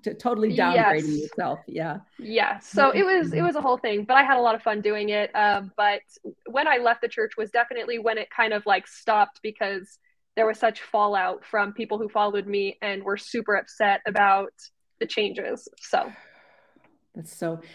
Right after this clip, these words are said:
Speaker 1: see,
Speaker 2: Yeah.
Speaker 1: if you could have
Speaker 2: <laughs>
Speaker 1: just stuck it out to where, when Target started carrying their, their Pioneer clothing a couple years ago, you,
Speaker 2: Oh.
Speaker 1: you know, if you just could have stuck it out to the Pioneer era.
Speaker 2: Would've been great. <laughs>
Speaker 1: Yeah, it, it just was built right there. It was for all the Mormons in the world. It's like Target did a survey and said,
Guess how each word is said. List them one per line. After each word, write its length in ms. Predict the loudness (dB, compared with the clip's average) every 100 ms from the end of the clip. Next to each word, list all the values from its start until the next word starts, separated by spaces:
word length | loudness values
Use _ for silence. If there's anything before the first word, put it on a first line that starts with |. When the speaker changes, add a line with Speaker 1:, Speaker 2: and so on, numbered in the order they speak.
| -14
Speaker 1:
see, 140 | 0
Speaker 2:
Yeah. 160 | 2 4
Speaker 1:
if 160 | 4 2
you 80 |
could 180 | 2 2
have 120 | 2
Speaker 2:
<laughs> 20 | 2
Speaker 1:
just 220 | 0 0
stuck 260 | 0 2 2
it 80 |
out 340 | 2 4 2 0
to 100 | -2
where, 440 | 2 2 2 0 -12 -18 -2
when 160 | 0 2
Target 360 | 2 4 2
started 320 | 0 0 -2
carrying 360 | -2 -2 -2 0
their, 220 | -2 -2 -2
their 180 | -2
Pioneer 680 | -2 -4 -4 -4 -2 -2 -4
clothing 480 | -6 -2 -2 0 -2
a 80 | -2
couple 280 | -6 -4
years 280 | -4 -4 -6
ago, 220 | -4 -2
you, 160 | -2 4
Speaker 2:
Oh. 160 | 6 4
Speaker 1:
you 80 | 2
know, 80 | -4
if 120 | -4
you 60 |
just 260 | -2 -4 -2
could 120 | -2
have 80 | -2
stuck 340 | -4 -2 -2 0
it 80 |
out 240 | 2 0 -2
to 80 | -6
the 80 |
Pioneer 560 | -4 -4 -4 -2 -2 -4
era. 160 | 0 2
Speaker 2:
Would've 120 | 2
been 80 | 2
great. 380 | 2 2 0 -4 -14
<laughs> 240 | -14 -6
Speaker 1:
Yeah, 420 | 4 6 6 6 4
it, 240 | 0 -2
it 80 | -4
just 240 | -6 -6 -2
was 200 | -2 2
built 320 | 2 2 0
right 200 | -2 0
there. 180 | 2 2
It 100 | 0
was 120 | -6
for 160 | -4 0
all 180 | 2
the 60 | 2
Mormons 380 | 2 0 -2 -4
in 60 |
the 80 | -6
world. 240 | -2 0 0
It's 140 | -2
like 160 | -2 2
Target 380 | 2 4 4
did 140 | 2 0
a 60 |
survey 560 | 0 -2 0 2 2 2
and 140 | 0
said, 280 | -2 -2 -2